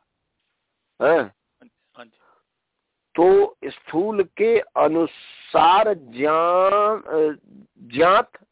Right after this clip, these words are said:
Speaker 1: गतः माने ज्ञात करेंगे तो स्थूलानुसार ज्ञान ज्ञात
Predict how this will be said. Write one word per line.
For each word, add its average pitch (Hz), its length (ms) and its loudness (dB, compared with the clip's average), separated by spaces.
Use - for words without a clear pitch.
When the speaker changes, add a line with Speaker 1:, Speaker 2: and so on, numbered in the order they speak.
Speaker 1:
गतः 139 300 0
माने 160 240 0
ज्ञात 139 320 -2
करेंगे 127 420 -2
तो 220 260 -2
स्थूलानुसार 180 1080 0
ज्ञान 208 600 0
ज्ञात 175 460 0